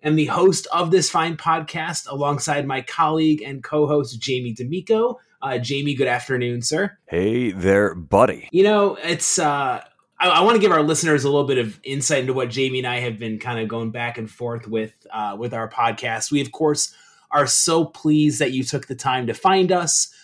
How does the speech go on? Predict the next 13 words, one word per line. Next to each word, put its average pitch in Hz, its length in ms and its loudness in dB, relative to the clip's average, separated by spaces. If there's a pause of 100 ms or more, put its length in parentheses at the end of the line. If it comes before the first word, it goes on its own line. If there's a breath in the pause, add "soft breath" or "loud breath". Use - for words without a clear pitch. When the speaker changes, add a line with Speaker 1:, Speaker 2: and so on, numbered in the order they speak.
(140 soft breath)
Speaker 1:
uh, 123 200 2
whether, 131 480 4
however 180 400 4
you 151 200 2
came 139 380 -4
to 131 240 0
us 120 280 -2
through 127 160 -4
the 123 100 0
Buffalo 123 440 -2
Rumblings, 117 680 -4 (240 soft breath)
uh, 117 200 -4
podcast, 127 760 -2